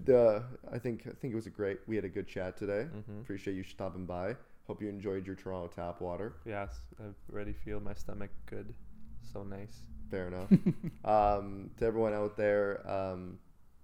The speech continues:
Speaker 1: Mike is gonna be staying mostly anonymous, so don't, don't go fuck with him. Um, as well,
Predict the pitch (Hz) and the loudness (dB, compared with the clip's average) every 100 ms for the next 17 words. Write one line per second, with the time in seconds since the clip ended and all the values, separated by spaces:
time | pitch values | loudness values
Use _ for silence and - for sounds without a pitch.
0 | - - - - - - 107 101 101 98 | -20 -20 -20 -20 -20 -6 -2 0 0 -4
1 | 104 98 98 - 101 98 98 98 95 - | -6 -4 -6 -6 -6 -6 -6 -6 -6 -6
2 | 95 92 90 92 92 95 - 85 82 90 | -6 -4 -4 -4 -6 -6 -6 -6 -6 -8
3 | 90 - - 90 87 90 87 87 90 95 | -10 -12 -14 -12 -10 -8 -8 -6 -6 -8
4 | 95 - - - - - 98 95 90 87 | -12 -20 -20 -20 -12 -6 -4 -2 -4 -6
5 | 98 98 - - - - 254 - - - | -10 -12 -14 -18 -20 -20 -20 -20 -20 -18
6 | - 110 101 101 98 98 95 95 | -8 -6 0 2 2 2 2 -2